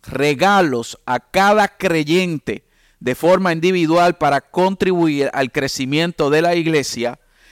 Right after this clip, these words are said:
sino que también Cristo ha dotado a hombres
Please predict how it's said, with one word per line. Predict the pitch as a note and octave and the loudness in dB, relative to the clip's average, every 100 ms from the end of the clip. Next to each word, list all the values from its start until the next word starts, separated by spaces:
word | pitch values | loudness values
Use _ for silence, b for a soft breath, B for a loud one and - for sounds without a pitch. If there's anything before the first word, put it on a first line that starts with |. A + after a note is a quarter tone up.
| b | b
sino | b - - G3 F#3 A#3+ C4+ - | b -6 -2 0 2 4 4 2
que | A3 | 0
también | G#3+ G3+ F#3+ A3+ A3+ | 2 0 0 -2 -2
Cristo | - A#3 A3 - - E3 - - | -4 -4 -4 -4 0 0 0 -2
ha | F#3+ A#3+ B3 | 2 4 4
dotado | A#3+ G#3+ A3+ A#3+ A#3+ B3 - | 2 2 2 4 4 2 2
a | F3+ F#3+ | 2 4
hombres | A3+ G#3+ D3 C3 C#3 - - - | 4 2 -2 -4 -4 -6 -16 -20